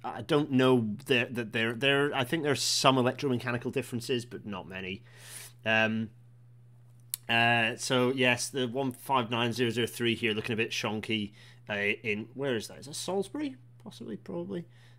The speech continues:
Um, in, in the toothpaste livery, it's kind of, I, I definitely prefer it in, in provincial slash regional railways livery.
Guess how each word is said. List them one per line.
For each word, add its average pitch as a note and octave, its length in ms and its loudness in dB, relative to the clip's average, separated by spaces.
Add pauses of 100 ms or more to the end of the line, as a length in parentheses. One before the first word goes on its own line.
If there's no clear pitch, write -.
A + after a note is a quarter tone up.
Um, C3 300 0 (840)
in, F3 140 2
in E3+ 220 2
the E3+ 80 2
toothpaste D#3+ 420 2
livery, B2 300 4
it's F#3 240 0
kind F4 200 4
of, - 300 -2
I, D#3+ 220 -2
I E3+ 40 4
definitely F3 300 2
prefer C#3 380 6
it A#2+ 100 2
in, A2+ 240 -2
in A2 240 -4
provincial A#2 480 0
slash A#2 300 -4
regional A2+ 280 0
railways G2+ 360 -2
livery. F#2+ 320 -8